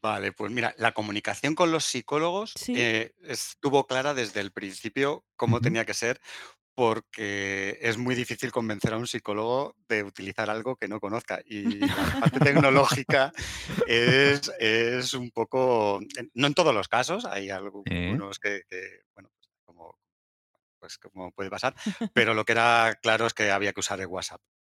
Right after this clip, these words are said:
Speaker 3: Claro.
Speaker 1: Entonces,
Speaker 2: Ok.
Speaker 1: la
Speaker 3: Vale.
Speaker 1: comunicación con el psicólogo es, eh, diaria y por WhatsApp.
Speaker 2: Muy
Speaker 3: Ajá,
Speaker 2: bien.
Speaker 3: muy bien.
Speaker 1: Em, ah, bueno, puede haber comunicaciones un poco más oficiales o más serias que se hacen por
Speaker 3: Ujú,
Speaker 1: email, pero el
Speaker 3: claro.
Speaker 1: día a día es por WhatsApp.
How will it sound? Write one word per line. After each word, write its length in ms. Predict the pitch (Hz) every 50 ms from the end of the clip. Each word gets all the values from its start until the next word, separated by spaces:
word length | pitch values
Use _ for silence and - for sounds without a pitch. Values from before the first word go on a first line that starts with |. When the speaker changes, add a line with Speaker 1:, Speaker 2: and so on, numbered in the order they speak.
| _ _ _ _ -
Speaker 3:
Claro. 220 | - - 220 - 165
Speaker 1:
Entonces, 160 | - 190 202 262
Speaker 2:
Ok. 120 | 330 359 _
Speaker 1:
la 160 | - 107 - - 107
Speaker 3:
Vale. 260 | - 107 113 104 -
Speaker 1:
comunicación 480 | 101 - - 117 120 120 120 120 120 113
con 200 | - - 113 110
el 100 | 107 -
psicólogo 580 | - 104 - 104 101 104 107 110 110 110 - _ _
es, 360 | - 98 98 104 - - - _ _ _ -
eh, 220 | 98 98 95 92 -
diaria 500 | 104 98 95 98 98 107 113 120 - - - -
y 100 | - 107
por 200 | - - 98 95
WhatsApp. 360 | 85 90 87 - - - - _ _ _ _ _ _ _ _ -
Speaker 2:
Muy 280 | - 87 - 214 -
Speaker 3:
Ajá, 20 | 90
Speaker 2:
bien. 220 | 101 190 220 262 - _
Speaker 3:
muy 160 | 120 - 123
bien. 300 | 110 107 101 98 98 95 95 95 95
Speaker 1:
Em, 840 | 95 98 98 98 98 98 98 98 98 95 95 95 95 95 95 95 - - _ _
ah, 100 | - 107
bueno, 200 | - 110 101 90
puede 160 | - 95 92
haber 360 | 90 87 92 98 101 107 104 -
comunicaciones 640 | - 101 104 101 - 98 101 - 120 110 107 -
un 60 | 107 98
poco 180 | 104 - -
más 640 | 104 101 98 98 98 98 98 101 98 98 95 92 -
oficiales 500 | 101 - 95 - - 113 123 131 120 104
o 40 | 110
más 140 | 104 95 -
serias 260 | - 110 107 107 98
que 80 | - -
se 100 | - 101
hacen 140 | 92 90 90
por 120 | - 90
Speaker 3:
Ujú, 20 | 85
Speaker 1:
email, 260 | 82 87 110 120 127
pero 340 | - 110 101 90 85 85 85
el 120 | 87 87
Speaker 3:
claro. 180 | 90 - - 76
Speaker 1:
día 180 | - 120 123
a 40 | 120
día 360 | 107 117 131 143 175 185 185 -
es 160 | 123 113 -
por 180 | - _ 104 92
WhatsApp. 340 | 85 82 82 - - 80 -